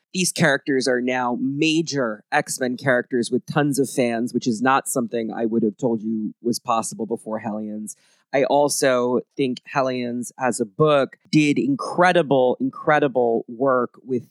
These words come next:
three characters I love who I think have often been mistreated by the narrative or disregarded by the narrative, and that's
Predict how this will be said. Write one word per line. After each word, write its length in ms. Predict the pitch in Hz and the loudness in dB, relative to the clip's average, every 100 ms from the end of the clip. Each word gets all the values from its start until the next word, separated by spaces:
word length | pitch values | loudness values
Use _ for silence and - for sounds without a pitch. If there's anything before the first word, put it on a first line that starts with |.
| _ | _
three 340 | 139 165 165 156 | -10 -6 -6 -4
characters 600 | 156 135 - 135 131 - 131 | 0 0 -2 -4 -4 -4 -8
I 120 | 131 | -6
love 460 | 127 120 117 113 120 - _ | -2 -2 -2 -6 -8 -14 _
who 480 | 135 123 120 117 113 _ _ _ _ | -8 -6 -6 -10 -12 _ _ _ _
I 140 | 135 | -6
think 260 | 127 143 131 | -2 -2 0
have 200 | 131 104 - | 0 -2 -2
often 520 | 123 - 120 123 107 - | -4 0 0 0 -4 -4
been 540 | 127 120 117 117 117 - _ _ | -2 -2 -4 -4 -6 -8 _ _
mistreated 800 | 120 165 - - 160 151 147 135 | 0 2 2 -2 -2 2 2 2
by 160 | 143 135 | 2 2
the 100 | 135 | 2
narrative 760 | 131 135 135 135 131 131 127 135 - | 0 0 0 0 0 0 -2 -6 -8
or 580 | 123 120 117 113 110 - _ | -8 -6 -6 -10 -14 -20 _
disregarded 800 | 147 135 - 117 101 139 147 143 | -4 -2 0 0 4 4 4 2
by 200 | 139 135 | 2 2
the 80 | 123 | 0
narrative, 760 | 127 123 123 120 123 120 120 127 | -2 0 0 0 0 0 -2 -4
and 300 | 131 120 120 | -4 -4 -2
that's 480 | 123 117 113 - | -2 -2 -2 -6